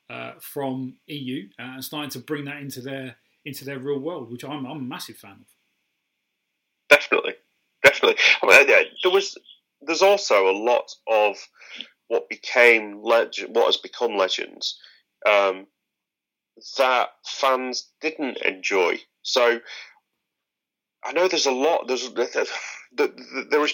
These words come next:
Speaker 2: probably too much, um, anger, um, frustration, and, and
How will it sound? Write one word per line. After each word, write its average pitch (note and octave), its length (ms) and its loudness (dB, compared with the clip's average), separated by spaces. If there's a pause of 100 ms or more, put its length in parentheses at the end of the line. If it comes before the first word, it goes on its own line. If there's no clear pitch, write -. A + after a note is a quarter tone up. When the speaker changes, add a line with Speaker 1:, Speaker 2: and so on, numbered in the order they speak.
(160)
Speaker 2:
probably F3 580 -2
too C3+ 340 -4
much, A#2 520 0 (600)
um, G2+ 560 2 (540)
anger, B2 560 2 (680)
um, G2 540 2 (260)
frustration, A2+ 1120 0 (180)
and, G#2+ 240 0
and A2 320 -6